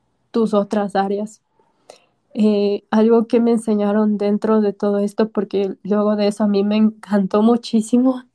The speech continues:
<laughs> lo de guerra espiritual, es, es, eh, cómo orar, y en realidad tienes que tener cuidado de, de que esto no afecte a tus otras áreas, ni, ni en lo laboral,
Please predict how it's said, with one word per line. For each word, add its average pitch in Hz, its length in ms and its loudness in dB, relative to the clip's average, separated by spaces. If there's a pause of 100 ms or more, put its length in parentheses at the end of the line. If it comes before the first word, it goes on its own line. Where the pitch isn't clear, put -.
(140)
<laughs> 220 280 0
lo 214 180 0
de 202 180 0
guerra 214 280 0
espiritual, 220 800 0 (720)
es, 220 440 2 (120)
es, 214 360 -2 (100)
eh, 220 160 -2
cómo 214 260 4
orar, 208 300 0
y 214 100 0
en 202 120 -2
realidad 202 500 -2
tienes 220 340 2
que 226 120 -2
tener 214 440 -2
cuidado 214 640 -4 (300)
de, 208 440 -2
de 208 180 -4
que - 160 -2
esto 214 280 0
no 214 120 4
afecte 202 720 -4 (220)
a 208 140 -4
tus 208 280 -4
otras 202 440 -4
áreas, 214 420 0 (120)
ni, 208 460 -4
ni 208 220 -2
en 214 360 2
lo 214 80 0
laboral, 202 640 -4